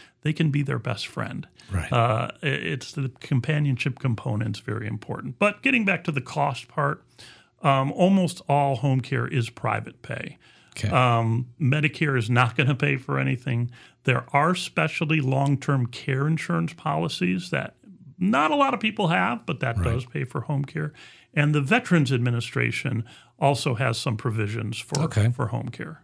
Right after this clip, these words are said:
Speaker 2: Okay. Your website, uh, also had, uh, some articles, advice for those looking into, uh, living assistance services. Those look like, uh, good sources of,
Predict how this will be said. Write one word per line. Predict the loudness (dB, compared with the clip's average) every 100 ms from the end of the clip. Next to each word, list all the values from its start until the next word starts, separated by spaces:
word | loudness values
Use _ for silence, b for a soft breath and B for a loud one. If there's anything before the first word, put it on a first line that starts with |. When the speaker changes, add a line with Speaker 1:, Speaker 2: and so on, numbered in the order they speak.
| -8
Speaker 2:
Okay. | -4 -2 -2 B B B -2
Your | 2
website, | 4 4 2 0 0 2
uh, | 2 4
also | 4 0 4
had, | 4 4 2
uh, | 2 2 0 -4 -6
some | -2 -2
articles, | 2 4 2 2 0 0 0
advice | 0 2 4 4 2
for | 0
those | 0 0
looking | -2 2 4
into, | 4 4 2 2 2
uh, | 2
living | 4 4 6 6 4 B B B -6
assistance | -2 -2 -2 -4
services. | 0 2 2 0 0 0
Those | 2 2 2
look | 0
like, | -2 -2 -2
uh, | -2
good | 2 0
sources | 4 4 4 -2
of, | -2 -4